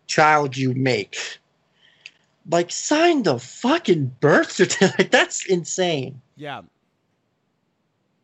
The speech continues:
Speaker 2: But
Speaker 1: You won't even sign the birth certificate nine months later?
Speaker 2: But my point is, we don't know why he's not signing the birth certificate.
Speaker 1: I get that.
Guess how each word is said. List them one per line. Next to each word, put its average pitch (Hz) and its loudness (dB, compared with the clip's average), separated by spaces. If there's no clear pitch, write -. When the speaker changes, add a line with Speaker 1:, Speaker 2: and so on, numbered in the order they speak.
Speaker 2:
But 175 -2
Speaker 1:
You 208 6
won't 233 4
even 190 2
sign 180 0
the 160 -2
birth 139 -2
certificate 180 0
nine 143 2
months 156 -2
later? 160 0
Speaker 2:
But 190 -10
my 156 -12
point 185 -18
is, 147 -16
we 190 -8
don't 196 -6
know 180 -6
why 160 -6
he's 139 -16
not 131 -12
signing 131 -12
the 120 -16
birth 135 -14
certificate. 85 -20
Speaker 1:
I 214 6
get 208 4
that. 113 2